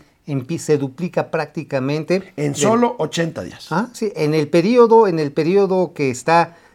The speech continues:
Speaker 1: eh, digamos, de arranque de la pandemia, oficialmente en México, a los, a este momento.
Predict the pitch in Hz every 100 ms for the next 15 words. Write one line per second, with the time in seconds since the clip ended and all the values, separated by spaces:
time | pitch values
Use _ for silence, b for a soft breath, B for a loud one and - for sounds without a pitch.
0 | _ 135 131 127 127 147 165 156 127 143
1 | 120 165 170 156 127 120 120 139 139 160
2 | 185 233 - 117 135 127 131 160 160 160
3 | - 170 196 208 b b 117 120 120 120
4 | - 110 110 110 135 135 175 240 240 139